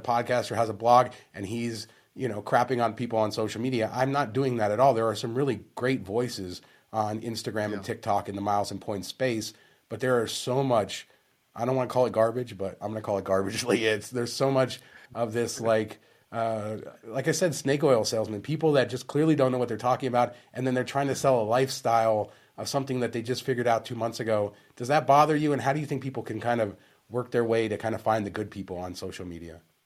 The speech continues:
Speaker 2: I, I mean, it absolutely bothers me, um, because my, my dad was a bankruptcy attorney, and I saw so many people come through his doors that just got into bad financial trouble because they were listening to the wrong advice. Um, you know, whether it's, you know,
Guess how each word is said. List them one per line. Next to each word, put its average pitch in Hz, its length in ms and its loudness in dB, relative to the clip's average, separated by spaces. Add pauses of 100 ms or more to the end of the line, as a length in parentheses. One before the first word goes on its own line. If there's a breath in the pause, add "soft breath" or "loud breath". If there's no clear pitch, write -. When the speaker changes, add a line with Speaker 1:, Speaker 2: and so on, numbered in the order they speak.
(180)
Speaker 2:
I, 143 100 -8 (180)
I 139 100 -6
mean, 143 220 0
it 143 100 2
absolutely 147 460 2
bothers 113 280 -2
me, 113 240 -6
um, 107 520 -4 (580 soft breath)
because 135 220 -2
my, 135 100 -6
my 131 160 2
dad 139 160 6
was 131 140 0
a - 20 -4
bankruptcy 117 400 -4
attorney, 139 380 -4 (200)
and 120 140 -4
I 120 120 0
saw 113 580 -4 (160)
so - 360 -2
many 131 220 -4
people 113 380 -6
come 113 160 -10
through 117 220 -6
his 101 120 -8
doors 107 540 -6 (480 loud breath)
that 117 160 -4
just 123 180 -4
got 113 180 0
into 117 320 -4
bad 101 400 -4
financial 104 360 -8
trouble 127 340 -8 (160)
because 107 340 -8
they 107 100 -6
were 104 80 -8
listening 104 360 -8
to 107 300 -8
the 101 80 -10
wrong 101 180 -8
advice. 110 500 -6 (560 loud breath)
Um, 95 640 -8
you 104 80 -12
know, 98 60 -10
whether 98 200 -10
it's, - 160 -10 (220)
you 104 140 -12
know, 90 100 -12